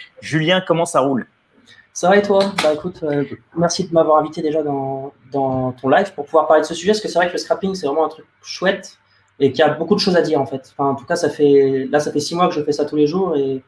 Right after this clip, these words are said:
Speaker 2: j'ai vraiment pas mal de, de tips à donner et de,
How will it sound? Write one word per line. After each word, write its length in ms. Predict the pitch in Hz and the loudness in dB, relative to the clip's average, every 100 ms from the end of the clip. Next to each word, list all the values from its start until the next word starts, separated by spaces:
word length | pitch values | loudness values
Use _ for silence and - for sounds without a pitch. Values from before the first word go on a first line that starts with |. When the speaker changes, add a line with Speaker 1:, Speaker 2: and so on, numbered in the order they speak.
| _ _ _ _ | _ _ _ _
Speaker 2:
j'ai 80 | 143 | 4
vraiment 220 | 143 180 | 6 6
pas 80 | 180 | 4
mal 220 | 180 175 | 4 2
de, 800 | 160 151 151 143 143 143 139 135 | 2 6 6 6 4 4 2 0
de 80 | 143 | -2
tips 260 | 143 180 180 | -2 -6 -2
à 60 | |
donner 480 | 143 147 156 170 160 | 0 2 0 0 2
et 80 | 135 | 2
de, 640 | 123 127 123 127 127 127 | 0 -4 -6 -8 -10 -12